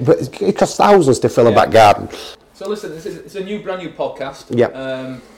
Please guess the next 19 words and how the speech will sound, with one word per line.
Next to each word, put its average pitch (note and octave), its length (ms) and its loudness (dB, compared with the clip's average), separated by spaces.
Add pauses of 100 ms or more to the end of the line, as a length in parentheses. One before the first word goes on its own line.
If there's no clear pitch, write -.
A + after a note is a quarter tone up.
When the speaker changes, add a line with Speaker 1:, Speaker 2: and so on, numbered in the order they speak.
(300)
Speaker 2:
I C#3+ 40 -8
wanted F3 280 -8
you D3+ 160 -8
on C#3+ 80 -8
'cause C3+ 80 -18
we've C3+ 140 -14
met C3+ 180 -14
several C3 280 -10
times, A#2+ 300 -12
but B2 80 -20
we D3 120 -18
never D#3+ 280 -12
really C#3 120 -12
had B2+ 160 -14
a - 20 -20
chance B2 300 -20
to A#2 120 -20
kind A#2+ 240 -18
of G#2+ 60 -18